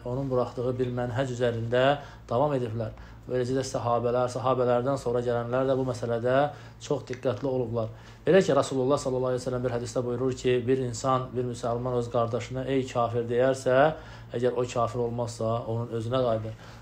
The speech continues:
Rasulullah sallallahu aleyhi və səlləm bir insanın bir insana kafir hökmü verməsindən bu şəkildə, şiddətli şəkildə, e, çəkindirmişdi. Ona görə də bu dərsdə mən qısaca olaraq, çox qısa olaraq istəyirəm ki, əhl-i sünnətin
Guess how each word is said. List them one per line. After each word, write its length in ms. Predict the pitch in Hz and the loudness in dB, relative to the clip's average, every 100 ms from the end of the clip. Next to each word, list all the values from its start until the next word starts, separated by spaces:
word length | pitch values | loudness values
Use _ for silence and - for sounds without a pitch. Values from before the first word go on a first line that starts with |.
| - | -6
Rasulullah 440 | 131 139 139 165 | -4 -2 2 4
sallallahu 420 | 160 135 131 135 131 | 4 4 4 4 4
aleyhi 140 | 123 | 2
və 100 | 113 147 | 2 2
səlləm 420 | 139 139 131 117 | 4 4 4 2
bir 100 | 143 | 0
insanın 500 | 135 127 127 127 123 | 0 -2 -2 -2 -2
bir 80 | 127 | -2
insana 520 | 123 113 123 131 113 - - - - | -2 -4 0 2 0 -4 -18 -16 0
kafir 300 | 127 120 147 | 2 2 2
hökmü 320 | 127 113 123 120 | -2 -2 0 0
verməsindən 760 | 117 113 - 117 120 131 139 - - - | 0 -2 -4 -2 2 2 0 -4 -14 -8
bu 60 | 139 | -4
şəkildə, 420 | 131 113 120 120 110 | -2 0 0 0 2
şiddətli 420 | 123 - 113 135 - | 0 -2 -4 -4 -4
şəkildə, 440 | 117 120 113 117 123 147 147 - - - - - - - - - 113 | -4 -4 2 6 6 6 2 -14 -18 -20 -20 -20 -20 -20 -16 -10 -4
e, 80 | 120 117 120 | -2 -2 -2
çəkindirmişdi. 680 | 120 117 117 117 123 - 117 | -2 -2 -2 -2 -4 -6 0
Ona 180 | 170 | 2
görə 200 | 202 185 180 | 6 8 10
də 180 | 190 190 - - - - | 8 6 -6 -18 -6 2
bu 80 | 185 | 6
dərsdə 460 | 180 170 - 139 131 | 8 6 4 2 2
mən 200 | 135 127 | 2 0
qısaca 300 | - 135 147 | 0 2 4
olaraq, 500 | 123 120 117 120 - | 4 6 6 4 0
çox 200 | - 151 - | -2 -2 -2
qısa 180 | 131 135 | -2 2
olaraq 320 | 123 117 117 | 4 4 2
istəyirəm 380 | - 131 123 113 | 2 2 2 0
ki, 200 | 113 131 143 - - - - | 2 2 2 -4 -18 -10 -4
əhl-i 260 | 123 131 120 | -2 -2 -2
sünnətin 540 | 135 131 117 156 151 | -4 -4 -2 -2 -2